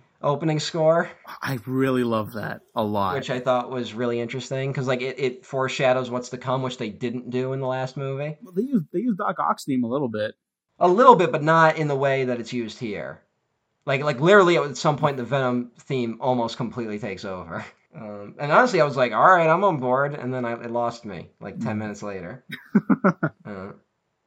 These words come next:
Speaker 2: No, okay, you know what's weird? I've been giving this movie a lot of credit.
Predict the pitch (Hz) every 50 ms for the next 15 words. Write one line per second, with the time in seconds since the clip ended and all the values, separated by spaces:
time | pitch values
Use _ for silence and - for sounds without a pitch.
0 | _ _ _ _ _ _ _ _ - 156 151 143 147 156 - 175 151 151 160 190
1 | 226 220 196 214 156 151 151 156 165 170 170 - - - 196 - 156 156 165 190
2 | 165 151 175 170 170 165 165 151 160 156 147 143 135 131 131 143 - - 135 127
3 | 135 151 151 - -